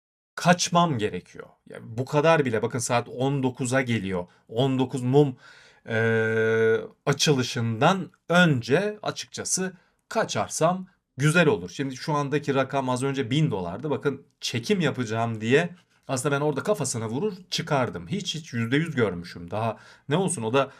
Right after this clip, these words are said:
şuraya denk geliyor arkadaşlar. Tam işte bir nokta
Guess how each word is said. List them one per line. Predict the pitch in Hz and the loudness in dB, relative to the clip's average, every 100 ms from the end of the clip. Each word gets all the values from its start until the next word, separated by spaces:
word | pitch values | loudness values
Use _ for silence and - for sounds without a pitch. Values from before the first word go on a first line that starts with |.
| - | -20
şuraya | - - 160 151 123 110 | -20 -6 0 4 4 4
denk | 107 95 - | 0 -2 -6
geliyor | 101 98 110 131 | -6 -2 2 2
arkadaşlar. | 98 - 95 90 - 175 214 - _ _ _ _ _ _ - | 2 -2 -6 -4 -4 0 -2 -2 _ _ _ _ _ _ -2
Tam | 147 143 135 - 120 | 2 2 2 -8 -12
işte | - 135 110 | -6 -4 -2
bir | 156 170 127 | 0 2 2
nokta | 117 117 156 170 170 | 0 2 2 2 0